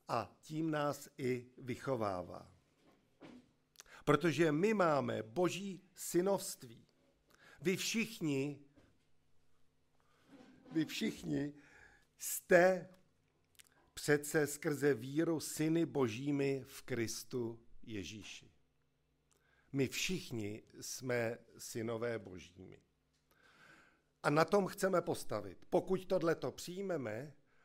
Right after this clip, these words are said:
a přijmeme jako syn, tak bychom měli přijmout i tu výchovu. Já se musím přiznat, že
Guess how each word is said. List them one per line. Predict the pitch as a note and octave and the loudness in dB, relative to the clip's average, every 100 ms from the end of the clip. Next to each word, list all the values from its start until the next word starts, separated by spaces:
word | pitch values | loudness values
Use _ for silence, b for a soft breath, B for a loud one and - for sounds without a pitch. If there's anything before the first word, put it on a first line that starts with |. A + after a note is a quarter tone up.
| b b b - | b b b -16
a | |
přijmeme | - E3 E3 D#3+ | -12 -4 0 2
jako | D3 F3+ | 2 0
syn, | - D#3 C#3+ D3+ - b b - | -2 -2 -2 -4 -12 b b -4
tak | - C#3 - - - - - _ _ | 0 0 -2 -20 -20 -20 -20 _ _
bychom | - C#3+ E3 E3 | -14 -2 0 2
měli | D#3 E3 | 2 0
přijmout | E3 D#3+ E3 D#3+ D#3 | -2 -4 -2 0 -2
i | |
tu | B2+ D#3 | -4 -4
výchovu. | B2 - C#3 F#2 B B - | -6 -8 -8 -8 B B 0
Já | C#3+ C#3+ | 2 4
se | G#3 | 6
musím | G#3 G3 G3+ G3 | 4 4 0 -4
přiznat, | - C#3+ D3 D3 C#3+ | -4 -2 2 2 0
že | A#2 D3+ D3 | 2 4 4